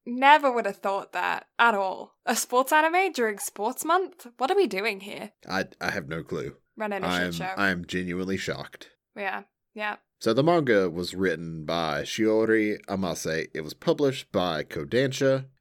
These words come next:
Speaker 2: and its original run ran from November twenty-first, two thousand and twelve through November twenty-second of two thousand and nineteen for a total of sixteen volumes. Here's the surprising bit.
Speaker 1: What?
Speaker 2: So,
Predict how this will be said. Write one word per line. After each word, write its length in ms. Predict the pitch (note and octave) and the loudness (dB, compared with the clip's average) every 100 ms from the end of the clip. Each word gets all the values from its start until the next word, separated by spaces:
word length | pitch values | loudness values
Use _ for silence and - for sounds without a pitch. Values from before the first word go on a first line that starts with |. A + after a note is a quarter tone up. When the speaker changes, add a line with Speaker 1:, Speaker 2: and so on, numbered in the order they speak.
| _ | _
Speaker 2:
and 400 | F#2 F#2 F#2 E2 | -2 0 -2 -2
its 220 | G2 - | -4 -2
original 480 | A#2+ D3+ C3+ C#3 B2+ | 0 0 2 0 2
run 600 | A#2 G2 F#2 F2+ F2+ F2+ | 2 2 2 -2 -6 -10
ran 420 | - E2+ E2 D#2 D#2 | -4 0 0 -2 -6
from 420 | - C#2+ C2 C#2+ | -6 -6 -6 -6
November 480 | E2+ F2+ G#2+ A#2 A#2+ | -6 -4 -4 0 -2
twenty-first, 720 | - A2+ G#2 F2+ E2+ - - _ | -2 -6 -2 0 0 -2 -14 _
two 200 | - F2 | -10 -6
thousand 440 | D#2+ D#2 D#2 D2+ | -2 -2 -4 -10
and 240 | - C3 - | -12 -14 -16
twelve 600 | - C#3 C#3 C3+ C3+ - | -2 2 2 2 -4 -4
through 180 | G2 F2+ | -2 0
November 420 | D#2+ E2 A2 A#2 | -2 -4 -2 -4
twenty-second 720 | - A2+ A2 - F#2 E2 D#2+ | -4 -8 -8 -4 -4 -2 -6
of 280 | D2 D#2 D2 | -4 -6 -6
two 140 | - E2 | -10 -8
thousand 380 | D#2 D2+ D#2 D2+ | -4 -4 -6 -10
and 100 | D#2 | -8
nineteen 480 | D#2 - - A2 G#2 | -8 -8 -8 -8 -6
for 280 | - B2+ | -2 0
a 100 | A#2 | 2
total 440 | C3 F3 F3+ D#3 G#2+ | 2 4 4 4 2
of 160 | A#2+ | 0
sixteen 480 | G#2+ F#2+ - F#2+ F#2+ | 0 -6 -4 -4 -2
volumes. 640 | G#2+ B2 E2+ C2+ G#1+ - - _ _ _ _ | 2 2 2 -4 -8 -14 -18 _ _ _ _
Here's 320 | A#2 B2+ B2+ | 6 8 8
the 140 | C3+ B2+ | 4 4
surprising 540 | B2 B2+ G#2 E2 D#2+ | 2 0 0 0 -4
bit. 240 | D2+ C2 - _ - | -4 -4 -6 _ -6
Speaker 1:
What? 240 | G#3+ F3+ - _ _ _ _ _ _ _ | -4 -4 -6 _ _ _ _ _ _ _
Speaker 2:
So, 500 | A#2 G#2 F#2 E2 | 2 4 4 0